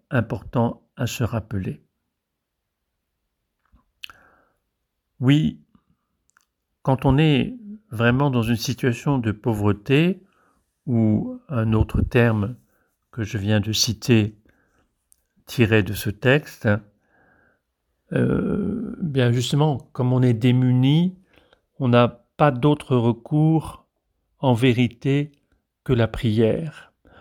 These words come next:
Tout le monde a fait l'expérience de cela. On prie, euh, Dieu et notre prière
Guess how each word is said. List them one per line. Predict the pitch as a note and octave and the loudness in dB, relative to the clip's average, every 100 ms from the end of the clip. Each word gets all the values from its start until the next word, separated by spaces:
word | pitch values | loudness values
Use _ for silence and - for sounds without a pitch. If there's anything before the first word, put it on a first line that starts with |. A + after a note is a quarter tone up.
| _ - | _ -2
Tout | D#3 | 2
le | |
monde | D#3 F#3+ C#3+ | 4 4 2
a | A2+ | 0
fait | - | 0
l'expérience | G#2+ F#2+ - A2 G2+ G#2 G2+ G2 | -2 -2 -4 -2 0 0 -2 -4
de | |
cela. | G2 - - - - _ _ _ _ _ _ - | -6 -6 -8 -12 -18 _ _ _ _ _ _ -2
On | C3+ | -2
prie, | B2+ - D#3+ C3 A2 - _ _ _ _ _ _ _ _ | -2 0 2 2 0 -4 _ _ _ _ _ _ _ _
euh, | C#3+ G3 G3 A3+ | -6 -4 -4 -4
Dieu | E3+ A#2 A2 A#2 D3+ F3 F#3 F3+ _ _ _ _ _ _ _ _ _ _ _ _ - | -4 -4 -2 0 2 2 0 -4 _ _ _ _ _ _ _ _ _ _ _ _ -2
et | C3 | 2
notre | C3 C3 C3+ | 2 0 -6
prière | - A#2+ G#2+ C3 D#3 C3+ A2 | -4 -4 0 0 2 0 -2